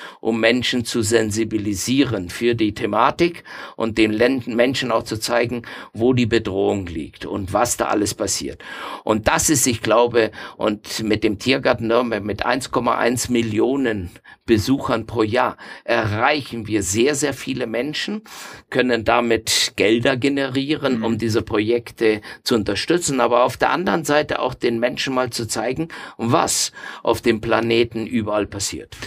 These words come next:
Speaker 2: Aber wenn wir bei dem Wakita bleiben, dann ist es ja so, es passiert Schlimmes auf diesem Planeten. Ähm,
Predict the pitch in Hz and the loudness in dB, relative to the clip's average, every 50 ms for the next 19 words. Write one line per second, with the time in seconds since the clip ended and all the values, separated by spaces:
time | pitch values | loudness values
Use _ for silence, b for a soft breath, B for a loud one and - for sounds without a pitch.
0 | B B B B 113 110 104 107 107 113 110 110 110 110 110 110 110 104 104 101 | B B B B -8 -4 -2 0 2 2 2 2 2 2 2 0 0 0 -2 -2
1 | - - 123 117 - 123 110 98 - 95 90 92 113 - - 151 147 139 127 - | 0 0 0 2 4 4 2 2 2 2 4 4 4 4 2 2 2 2 2 2
2 | 104 101 123 120 - 120 113 - 110 107 - 107 110 117 - - - - 110 101 | 0 0 0 -2 -2 -2 2 2 0 2 2 0 0 0 0 -2 -2 -2 -2 0
3 | - - 110 110 - - - 120 147 185 190 139 - 101 101 - - 104 98 107 | 4 4 4 4 4 2 2 4 4 4 4 2 2 0 0 0 -2 -4 -2 -2
4 | 104 95 107 101 101 101 104 117 117 - 151 - B B B B B B B - | -4 -2 0 -2 0 0 -2 -4 -2 -4 -6 -6 B B B B B B B -2
5 | - 107 104 104 104 101 104 107 - | 2 2 4 4 2 0 -2 -6 -8